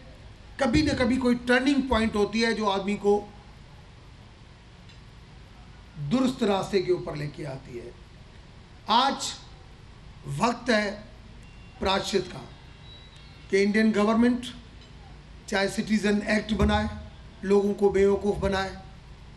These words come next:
मगर आज ये आठ साल से रहने वाला ख़ानदान को जिस तरीके से मर्डर किया गया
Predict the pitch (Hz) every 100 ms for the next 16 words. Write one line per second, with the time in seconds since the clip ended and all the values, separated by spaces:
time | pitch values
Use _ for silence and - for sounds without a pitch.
0 | - - - 170 180 190 190 185 202 160
1 | 190 190 - 196 208 - - 190 202 -
2 | 202 180 185 202 190 185 170 - 160 190
3 | 185 180 180 175 - 175 175 175 175 165
4 | 165 185 202 185 196 185 190